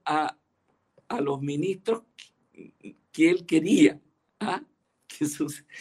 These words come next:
que su situación iba a ser muy distinta. Después no fue así, no fue así porque finalmente colocó la gente que él quería.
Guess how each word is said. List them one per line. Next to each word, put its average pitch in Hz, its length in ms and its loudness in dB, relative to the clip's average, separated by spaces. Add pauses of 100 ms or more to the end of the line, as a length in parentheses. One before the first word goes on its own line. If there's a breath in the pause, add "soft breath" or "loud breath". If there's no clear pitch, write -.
(180 loud breath)
que 160 120 10
su 147 120 4
situación 151 540 4
iba 170 120 2
a 156 60 0
ser 170 360 0
muy 170 180 -4
distinta. 147 440 -4 (240 loud breath)
Después 196 400 8
no 247 180 4
fue 240 200 4
así, - 400 -8 (500)
no 185 140 -4
fue 220 160 -2
así 226 240 -10
porque 220 340 -8
finalmente 180 720 -8
colocó 165 460 -8
la 170 120 -10
gente 165 300 -18
que 160 100 -8
él 160 100 -14
quería. 120 280 -16